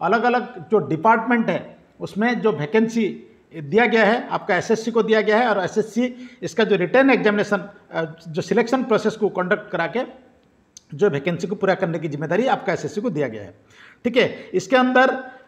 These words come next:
आपका खास करके जो candidates आवेदन कर पाएंगे, ये ten plus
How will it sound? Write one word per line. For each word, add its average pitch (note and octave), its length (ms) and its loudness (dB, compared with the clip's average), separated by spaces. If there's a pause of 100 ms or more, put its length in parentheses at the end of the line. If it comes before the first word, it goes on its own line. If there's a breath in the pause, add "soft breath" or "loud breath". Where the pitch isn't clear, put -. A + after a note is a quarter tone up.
(120)
आपका G#3 240 0
खास A3 300 2
करके B3 220 2
जो A3 120 4
candidates A3+ 520 2
आवेदन A3 340 2
कर A3+ 120 2
पाएंगे, A3 400 2 (680)
ये A#3 220 2 (140)
ten A#3 180 4
plus B3+ 260 2